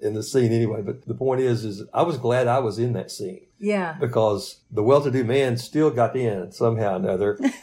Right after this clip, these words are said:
Speaker 1: But then you had the delegates there too. But there were about fifty of us there. They weren't all delegates is what I'm saying.
Speaker 2: I love that he just, he got it. Like, he, he saw that moment and saw when you were all standing together. And it's rare that we see that anymore, where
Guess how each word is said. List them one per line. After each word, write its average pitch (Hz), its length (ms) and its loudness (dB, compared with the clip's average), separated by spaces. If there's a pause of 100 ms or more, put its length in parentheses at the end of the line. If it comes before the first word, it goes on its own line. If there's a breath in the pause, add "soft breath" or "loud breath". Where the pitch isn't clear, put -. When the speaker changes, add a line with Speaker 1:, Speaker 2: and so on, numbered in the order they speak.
(120)
Speaker 1:
But 113 160 2
then 120 120 0
you 120 100 2
had 113 140 4
the 107 80 -2
delegates 113 480 2
there 101 180 0
too. 98 320 -2
But - 300 -8
there 127 100 0
were 190 120 4
about 185 340 2
fifty 123 320 0
of 95 120 -2
us - 140 -10
there. 104 160 -2
They 101 80 2
weren't 123 220 2
all 127 160 4
delegates 107 360 0
is - 140 -12
what 110 140 -2
I'm 101 100 -8
saying. - 300 -6
Speaker 2:
I 226 100 -4
love 226 220 -4
that - 140 -4
he 220 120 -4
just, 196 380 -8
he 208 160 -10
got 175 400 -2
it. - 180 -8
Like, 175 200 -4
he, 190 340 -4
he 190 180 -4
saw 196 460 -2
that 185 280 -4
moment 175 520 -6
and 160 160 -14
saw 175 240 -8
when 175 140 -12
you 165 100 -14
were 160 160 -8
all 165 100 -8
standing 170 500 -10
together. 170 560 -4
And 151 280 -8 (380 loud breath)
it's 180 220 -8
rare 185 320 4
that 180 160 -2
we 170 120 -8
see 180 280 -8
that 151 300 -6
anymore, 147 540 -10
where 139 320 -8